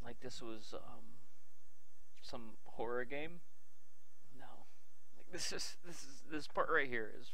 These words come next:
far more terrifying, terrifying than any, like, Slender Man or Jump Scare or any, any game that I could, any horror game,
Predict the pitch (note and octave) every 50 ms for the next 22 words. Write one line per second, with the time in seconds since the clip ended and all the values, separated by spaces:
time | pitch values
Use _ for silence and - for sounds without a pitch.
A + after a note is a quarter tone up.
0 | - - C#3+ B2+ B2+ C3 C3+ C3 C3 - - A#2+ A2+ A2 A2+ - - B2 A2 G#2+
1 | A2 A#2 A2+ - - - - - - - - - F3 D3 B2+ - - - A#2 -
2 | - - - - - - - - - - - - - - - - - - - -
3 | - - - - - - - - - - - - - - C#3 C#3+ C#3+ D#3 D3+ D3
4 | D3+ D3 D3 D3 C#3 - - - - - - - - - - - - - - E3
5 | D3+ D3 C#3+ C#3+ C3+ C3+ C3+ C3+ C3+ C3+ C3+ C3 B2 A#2+ A#2 A2+ A2+ A#2 B2 -
6 | - - - - - - - - - C#3 C3+ C3 - - - - B2+ A#2+ A2+ A#2+
7 | A#2 A#2 - - - - - - - - - D3+ D3+ D3+ C#3 C3 B2+ B2 - -
8 | - - - - - - - - - - - - - - F3 F3+ F#3 F3 E3+ E3
9 | D3+ C#3 B2+ B2 A#2+ A#2 A#2 - - A#2+ A2 - - - - - - - - -
10 | - - - - - C3+ B2+ C3 B2+ A#2+ A#2+ C3+ B2+ B2+ B2 A2+ A2+ A#2 A2+